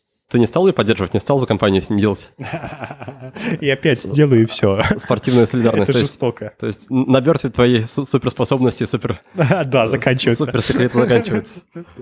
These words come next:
Speaker 1: Несколько точечных вопросов.
Speaker 2: Да.
Speaker 1: Д Н К-тесты. Насколько на них можно полагаться? Какой твой опыт?
Speaker 2: Я немножко разочаровался в генетике. Ну, т-, то есть раньше гораздо больше в нее верил, сейчас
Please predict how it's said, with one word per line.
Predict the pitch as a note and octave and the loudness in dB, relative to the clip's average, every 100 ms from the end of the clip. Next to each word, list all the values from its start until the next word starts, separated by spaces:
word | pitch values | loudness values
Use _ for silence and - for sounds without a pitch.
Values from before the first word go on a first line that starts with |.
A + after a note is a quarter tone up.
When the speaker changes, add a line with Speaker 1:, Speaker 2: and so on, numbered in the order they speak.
| A2+ - _ _ - | -20 -20 _ _ -12
Speaker 1:
Несколько | C3+ D3 D#3 A#2+ C3 A#2 | -2 -2 -2 -2 -2 0
точечных | C3 A#2+ - G#2+ - | -2 -4 -6 -10 -10
вопросов. | - A2 A2+ | -8 -8 -8
Speaker 2:
Да. | A#2+ G2+ - | -10 -12 -12
Speaker 1:
Д | B2 D3 | -2 0
Н | C#3+ | 2
К-тесты. | - C#3 A#2 - C3+ A2+ - G2 A#2+ | 2 0 0 0 0 0 -4 -8 -6
Насколько | - B2 - B2+ A#2 | -2 0 0 0 2
на | |
них | A2+ - | 2 2
можно | A#2 G#2+ | 0 2
полагаться? | A#2+ A#2+ D#3+ A#2 A2+ - | 0 0 0 -2 -6 -8
Какой | - A#2 | -4 0
твой | A#2 | 0
опыт? | - - - A#2+ - | 0 -4 -12 -16 -6
Speaker 2:
Я | C#3 C#3+ | 0 0
немножко | C#3 B2+ - | 0 -4 -2
разочаровался | A2+ G#2+ - G#2+ G#2+ G#2 G2+ | 0 2 2 2 2 2 0
в | G2+ | 0
генетике. | A2+ D3+ D#3+ - A#2 | 0 0 -4 -2 -2
Ну, | A#2 | -2
т-, | - B2 G#2+ | -6 -6 -6
то | G2+ | -2
есть | F#2+ - | -2 0
раньше | G#2 G2+ F#2 F#2 | 0 0 0 -2
гораздо | F#2 F2+ F#2 | 0 0 -2
больше | F2+ G2 F#2+ F2+ - F2+ F2+ | -2 2 2 0 -2 -2 -2
в | F2+ | -4
нее | F#2+ F#2+ F#2 | -2 0 0
верил, | G2 C#3+ G#3 F#3 | 0 0 2 0
сейчас | - A2+ A2 G2+ | -2 -2 0 -2